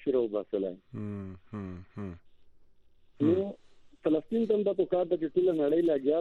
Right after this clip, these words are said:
Speaker 1: ده، باید هغې ته غوږ ونیول شي، ټول مسلمان.
Speaker 2: هم.
Speaker 1: ځینې اسلامي هیوادونه هم په دې باندې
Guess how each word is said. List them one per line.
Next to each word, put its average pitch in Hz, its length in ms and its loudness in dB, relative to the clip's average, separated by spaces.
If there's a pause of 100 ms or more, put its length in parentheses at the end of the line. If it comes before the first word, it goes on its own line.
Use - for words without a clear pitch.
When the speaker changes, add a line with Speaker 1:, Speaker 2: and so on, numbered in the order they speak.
Speaker 1:
ده، 180 180 0
باید 147 320 -2
هغې 127 280 2
ته 165 120 0
غوږ 151 180 0
ونیول 156 380 2
شي، 165 120 0
ټول 165 200 0 (100)
مسلمان. 135 640 0 (180)
Speaker 2:
هم. 92 260 -8
Speaker 1:
ځینې 226 180 2 (560)
اسلامي 185 320 0
هیوادونه 202 420 -2
هم 220 80 -2
په 202 100 -2
دې 175 200 0
باندې 156 200 0